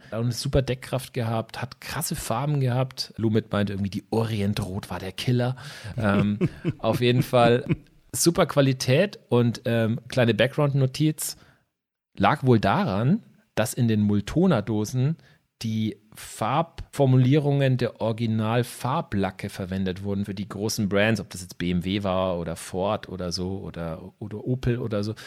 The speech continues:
Speaker 1: Also da war es halt auch wichtig, dass diese Farben gut fun-, funzen, so, ne? Dass es einfach guter
Speaker 2: Mhm.
Speaker 1: Lack ist.
Speaker 2: Ja.
Speaker 1: Deswegen war das so ein bisschen der Mercedes-Benz unter den Kwasny,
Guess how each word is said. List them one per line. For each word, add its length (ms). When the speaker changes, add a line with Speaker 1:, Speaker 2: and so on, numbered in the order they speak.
Speaker 1:
Also 120
da 160
war 100
es 120
halt 140
auch 160
wichtig, 380
dass 160
diese 240
Farben 420
gut 240
fun-, 280
funzen, 560
so, 200
ne? 140
Dass 160
es 80
einfach 320
guter 260
Speaker 2:
Mhm. 40
Speaker 1:
Lack 180
ist. 320
Speaker 2:
Ja. 180
Speaker 1:
Deswegen 300
war 120
das 140
so 80
ein 60
bisschen 260
der 100
Mercedes-Benz 800
unter 180
den 160
Kwasny, 480